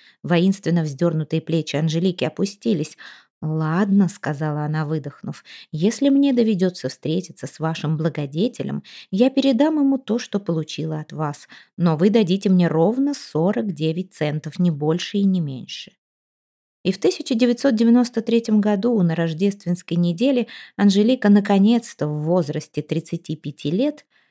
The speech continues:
полетела в Мехико, где взяла на прокат автомобиль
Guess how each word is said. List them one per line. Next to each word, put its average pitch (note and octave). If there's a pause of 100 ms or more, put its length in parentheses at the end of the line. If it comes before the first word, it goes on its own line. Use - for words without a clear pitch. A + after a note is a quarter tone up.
(240)
полетела A3
в F#3+
Мехико, A#3
где D#3+
взяла D#3
на A#3+
прокат E3
автомобиль E3+